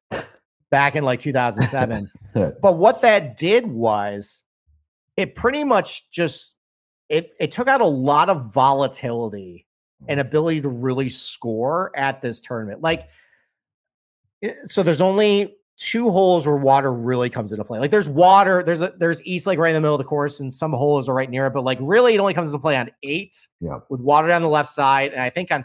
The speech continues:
Speaker 1: fifteen, that par three. Other than that, though, unless you're a complete dumbass, water's not in play.
Speaker 2: Right.
Speaker 1: So the only thing really challenging these guys this week is Bermuda rough, which is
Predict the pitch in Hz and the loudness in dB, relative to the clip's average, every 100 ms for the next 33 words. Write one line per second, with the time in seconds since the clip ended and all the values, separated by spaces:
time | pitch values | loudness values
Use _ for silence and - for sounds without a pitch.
0 | - 156 - 160 135 120 - 113 110 113 | -8 -12 -8 -4 -4 -4 -6 -6 -6 -10
1 | 113 107 - _ _ _ 233 277 185 175 | -10 -12 -16 _ _ _ 4 4 4 4
2 | 185 175 143 156 233 208 139 143 127 156 | 4 4 2 2 -2 0 -2 -2 -6 -8
3 | 113 127 127 120 101 90 107 - _ 143 | -8 -4 -4 -4 -8 -10 -12 -16 _ 0
4 | 151 160 156 135 127 113 - 208 - - | 4 4 2 -2 -4 -4 0 0 0 -6
5 | _ _ _ _ - 170 160 220 302 330 | _ _ _ _ -6 -2 2 4 2 2
6 | 285 185 180 226 226 190 - 196 202 208 | -2 0 2 4 4 0 -2 2 2 2
7 | 165 143 131 123 135 127 117 120 120 117 | -2 -2 -4 -2 -2 0 -2 -8 -6 -8
8 | 117 - 127 120 101 - _ _ _ 139 | -8 -6 -4 -4 -6 -16 _ _ _ -4
9 | 170 277 262 156 185 - 135 143 170 185 | 0 2 4 4 2 -4 -8 -4 -6 -6